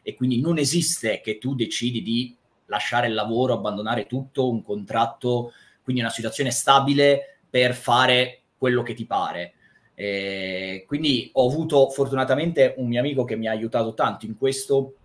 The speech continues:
e mi ha aiutato tanto a cercare di, di, di uscire da questa comfort zone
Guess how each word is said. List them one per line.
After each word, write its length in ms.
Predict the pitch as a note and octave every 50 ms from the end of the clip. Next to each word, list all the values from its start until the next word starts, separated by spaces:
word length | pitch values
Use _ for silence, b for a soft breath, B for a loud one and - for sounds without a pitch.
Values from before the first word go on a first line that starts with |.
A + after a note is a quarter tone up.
| _ _ _ _ _ _ _ _ - -
e 680 | - C#3 A#2 A#2 A2+ A2 G#2+ G#2+ G#2 G#2 G#2 G2+ G2+ G2 G2
mi 320 | G2 G2 G2+ G2+ G#2+ A2
ha 40 | G#2+
aiutato 260 | G#2+ A#2+ A#2 B2+ B2+
tanto 200 | C3 C3+ C#3 B2+
a 40 | A2+
cercare 560 | - - A2 G#2 - - B2 A2+ A2+ A2+ A2
di, 280 | A2 A2+ A2+ A2 G#2+ G2
di, 240 | F#2+ G2+ F#2+ F#2 E2+ -
di 140 | G#2+ A2
uscire 420 | A#2+ B2 - - - D#3+ C#3 A2+ A2
da 120 | G#2 G2+
questa 540 | - A#2+ A2+ - - - A2+ G#2+ - - -
comfort 420 | - C3+ C3+ C3 B2+ - B2+ C3+ B2+
zone 400 | A#2 B2 C#3 C3+ C#3 C#3 C#3+